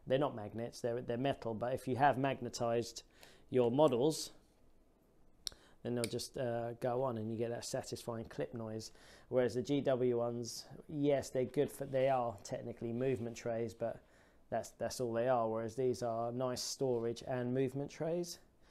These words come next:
Um, they come in a variety of different shapes and sizes. So this is, um, the one that we're using here, uh, this size here, but they also do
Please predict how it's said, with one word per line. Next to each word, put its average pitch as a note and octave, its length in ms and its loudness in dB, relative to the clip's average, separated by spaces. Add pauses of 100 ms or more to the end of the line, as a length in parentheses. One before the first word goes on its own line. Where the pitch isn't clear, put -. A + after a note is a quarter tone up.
(440)
Um, C3+ 720 6 (100)
they C#3+ 300 6
come A3 340 4
in D3 140 2
a C3+ 40 4
variety D3 600 4
of A2+ 100 0
different C3+ 380 0
shapes B2+ 500 2
and A#2+ 100 -2
sizes. B2+ 600 6
So A#2+ 100 -2
this C3+ 260 0
is, B2 280 0 (720)
um, A2+ 480 0
the A#2 80 0
one A#2+ 160 2
that A#2 100 -4
we're A#2+ 60 0
using A#2 480 0
here, B2+ 420 4 (1700)
uh, - 240 -12
this A#2+ 180 -4
size A2+ 380 -2
here, A#2+ 380 2 (100)
but C3 140 -2
they B2+ 240 6
also C#3 420 4
do B2 400 4